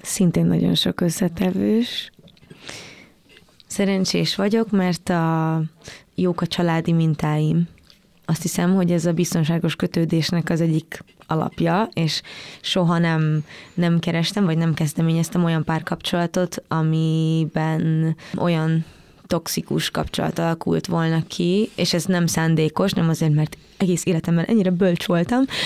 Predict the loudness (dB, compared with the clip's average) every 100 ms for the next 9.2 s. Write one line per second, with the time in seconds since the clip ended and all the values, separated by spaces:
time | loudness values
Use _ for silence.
0 | -4 0 2 4 4 2 0 0 0 2
1 | 0 2 4 4 4 2 2 2 2 0
2 | 0 0 0 -2 -2 0 0 -2 -2 0
3 | 0 -2 -2 -2 0 0 -2 -4 -8 -2
4 | -2 -2 -8 -12 -10 -4 -2 -2 -6 -6
5 | 0 2 2 2 2 2 0 -2 -2 -2
6 | -4 -8 -12 -8 -6 -6 -4 -4 -2 -4
7 | -4 -2 0 -2 -4 -4 -2 0 0 0
8 | -2 -8 -12 -10 -10 -10 -4 0 0 2
9 | 0